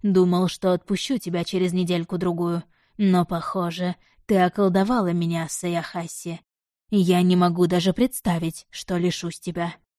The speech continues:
И виновато болезненно улыбнулся. «Я не умею колдовать»,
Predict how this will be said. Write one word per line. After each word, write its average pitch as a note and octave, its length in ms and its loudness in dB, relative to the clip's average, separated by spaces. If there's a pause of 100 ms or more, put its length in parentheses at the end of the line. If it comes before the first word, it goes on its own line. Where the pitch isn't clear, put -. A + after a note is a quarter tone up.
(420)
И C4+ 140 4
виновато G3 520 2
болезненно F3+ 600 0
улыбнулся. F#3 640 -4 (680)
«Я G#3+ 240 4
не G#3 120 6
умею A#3 340 6
колдовать», E3+ 580 -4